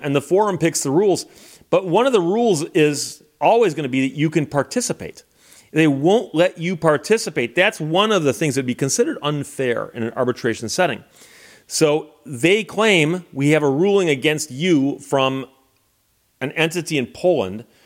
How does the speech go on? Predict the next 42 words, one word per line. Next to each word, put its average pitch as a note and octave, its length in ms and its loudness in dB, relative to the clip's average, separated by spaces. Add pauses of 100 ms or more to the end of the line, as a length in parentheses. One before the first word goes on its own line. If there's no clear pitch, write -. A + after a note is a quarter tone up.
(280)
And C3+ 100 -4
so D3+ 80 -4
they D#3 80 2
come G3 240 0
to F3+ 80 0
Sweden D3+ 680 -2
where A2 120 2
you C#3+ 240 2
are, G2 300 -4 (280)
and D3 80 0
they D3 60 2
try E3+ 240 0
to F#3 80 -2
get E3+ 160 -2
that F3 180 -4
entered C#3 300 -2
in C#3 80 -2
a C3 60 -2
Swedish A#2+ 440 -4
court. - 360 -6 (520)
Now, C#3+ 300 0
I've D3+ 260 0
not G#3+ 260 0
talked G3 360 0
about C3 360 0
this, A2 540 -6
although B2 200 2
I B2 60 2
almost F3+ 460 2
talked G2 220 -4
about F#2 160 -6
it E2+ 40 -14
the G#2 60 -6
other F#2+ 100 -4
day, F#2+ 280 -4 (640)
but - 460 -2 (260)
judgments G3 560 -2
from B2 300 -6
one D#3+ 320 0
country A#2 600 -4 (680)
to D3 160 2
another. B2 340 2